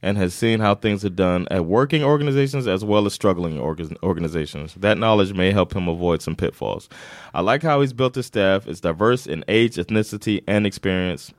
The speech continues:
and that increases opportunities for different players to be reached and related to. I always liked his passion, and I root for him, though I don't like what I heard from his defensive coordinator. That's the one area that he's an expert in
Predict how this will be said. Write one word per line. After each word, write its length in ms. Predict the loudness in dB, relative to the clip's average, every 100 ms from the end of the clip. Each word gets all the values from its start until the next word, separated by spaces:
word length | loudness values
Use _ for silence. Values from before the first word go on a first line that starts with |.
| -12
and 160 | -6 0
that 200 | 2 2
increases 560 | -2 -4 -6 -4 -8 -10 _ _
opportunities 580 | -2 -2 0 0 2 0
for 160 | 0 -2
different 320 | -2 -2 -2
players 260 | 2 2 2
to 60 |
be 100 | -2
reached 460 | 2 4 4 0 -14 _ -4
and 160 | -2
related 340 | 2 4 4 0
to. 220 | -8 -10 _ _ _ -20 -20 -20 _
I 60 | 0
always 400 | 4 4 4 4
liked 200 | 2 0
his 120 | -4
passion, 500 | 2 2 2 -4 -8 -8
and 140 | -2 0
I 40 |
root 200 | 0 -2
for 320 | -2 -2 -2
him, 140 | -4 -4
though 140 | 2
I 80 | 2
don't 400 | 4 4 2 0
like 220 | -2 0
what 100 | 0 2
I 100 | 2
heard 200 | 2 0
from 160 | -4
his 80 | -6
defensive 420 | -6 -6 -6 -10
coordinator. 540 | -2 0 2 0 0 -4 _ _ _ _ _ 0
That's 220 | 0 2
the 160 | -2
one 260 | 2 4 2
area 460 | 4 4 6 4 0
that 180 | 0 0
he's 300 | 2 0 0
an 80 | -2
expert 400 | -2 -4 -6 -6
in 260 | -8 -10